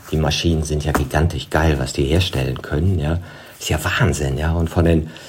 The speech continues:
ich glaub, fünfziger bis neunzehnhundertneunzig haben wir die Produktivität versechs- oder versiebenfacht. Ja, teilweise natürlich noch viel mehr. Und da haben die gesagt, "Na ja, klar, ist ja logisch, rechnen wir mal zurück, jetzt arbeiten wir, was weiß ich, fünfzig Stunden vielleicht oder vierzig, was die gearbeitet haben,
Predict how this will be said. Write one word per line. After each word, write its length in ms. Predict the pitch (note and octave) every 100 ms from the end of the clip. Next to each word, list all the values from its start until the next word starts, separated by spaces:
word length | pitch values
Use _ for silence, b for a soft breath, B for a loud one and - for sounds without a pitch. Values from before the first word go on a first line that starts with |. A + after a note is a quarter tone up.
| B B B -
ich 100 | -
glaub, 160 | F2+ F#2+
fünfziger 480 | - C#3+ - - F2+
bis 180 | F2 G#2
neunzehnhundertneunzig 800 | G#2 - E2 E2 F#2+ F#2+ D2 D2+
haben 80 |
wir 80 | D#2+
die 80 | D#2+
Produktivität 800 | - - D2+ D#2+ D2+ D2+ F2 F2
versechs- 360 | D2 E2 D#2+
oder 140 | E2 D2+
versiebenfacht. 840 | D2+ D2 E2 E2+ - - - - B B B B B -
Ja, 160 | - -
teilweise 420 | C#2 C2+ C#2+ C2+
natürlich 380 | B1+ - C#2 -
noch 80 |
viel 240 | - D2 C#2
mehr. 300 | D2+ F2+ A2
Und 720 | A#2 - - - - - -
da 40 |
haben 80 | E2+
die 80 | A2+
gesagt, 240 | F2+ E2+ D#2+
"Na 60 |
ja, 120 | D2
klar, 180 | D2+ B2+
ist 80 | E2
ja 80 | C#2+
logisch, 400 | D2 G#2+ B2 E2
rechnen 240 | D#2+ F2
wir 100 | D#2+
mal 160 | D#2 D2
zurück, 380 | - D2 B2 F2
jetzt 140 | -
arbeiten 420 | D2+ E2 D#2+ D2
wir, 180 | D2 C2+
was 140 | C#2+
weiß 120 | C2 D#2
ich, 120 | F2+
fünfzig 320 | F2+ F2+ F2
Stunden 320 | - B2 C3
vielleicht 320 | F#2+ G2+ G2 F2+
oder 160 | C#2+
vierzig, 380 | - A2+ G#2+ F#2+
was 160 | F#2 F2+
die 80 |
gearbeitet 500 | E2 E2 E2+ D#2+ E2+
haben, 260 | D#2 D2+